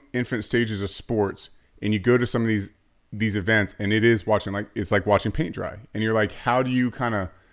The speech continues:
stay enthusiastic and excited for your kid when you're there? You're not enjoying it yet.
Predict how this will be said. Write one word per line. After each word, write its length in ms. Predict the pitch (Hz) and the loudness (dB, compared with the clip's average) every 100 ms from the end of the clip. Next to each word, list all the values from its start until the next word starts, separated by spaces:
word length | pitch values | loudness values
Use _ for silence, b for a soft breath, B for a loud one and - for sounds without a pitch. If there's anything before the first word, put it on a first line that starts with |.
| _ _ _ _ | _ _ _ _
stay 300 | - 139 127 | -2 2 2
enthusiastic 920 | 110 131 110 120 117 113 120 110 117 | 2 2 2 2 0 -2 -4 -4 -2
and 140 | 110 | -4
excited 440 | 104 - 113 117 - | -4 0 2 2 2
for 100 | 123 | 2
your 120 | 113 | 2
kid 320 | - 151 139 | 4 8 8
when 220 | 120 117 | 6 6
you're 180 | 135 160 | 8 10
there? 140 | 156 143 | 8 8
You're 160 | 151 | 8
not 140 | 214 180 | 8 8
enjoying 320 | 143 196 214 | 6 6 6
it 100 | 151 | 4
yet. 300 | 123 127 - | 4 4 0